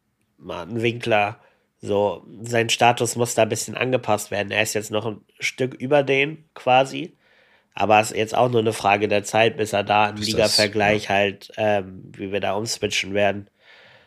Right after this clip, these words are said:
Speaker 1: So, auch, auch Barkok jetzt, es ist, auch da könnte man sagen, es ist so lala, es ist jetzt nicht schlecht, aber auch nicht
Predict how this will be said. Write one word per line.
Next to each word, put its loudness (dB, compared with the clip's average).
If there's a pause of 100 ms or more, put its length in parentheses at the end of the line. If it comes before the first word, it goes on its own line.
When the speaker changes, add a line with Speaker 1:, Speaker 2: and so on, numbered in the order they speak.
(100)
Speaker 1:
So, 2
auch, -6 (560)
auch -4
Barkok 0
jetzt, -6 (220)
es -2
ist, -2 (400)
auch 2
da 4
könnte -2
man -2
sagen, -4
es -10
ist -12
so -4
lala, 4
es -10
ist -10
jetzt -8
nicht -10 (420)
schlecht, 2
aber 4
auch 4
nicht 0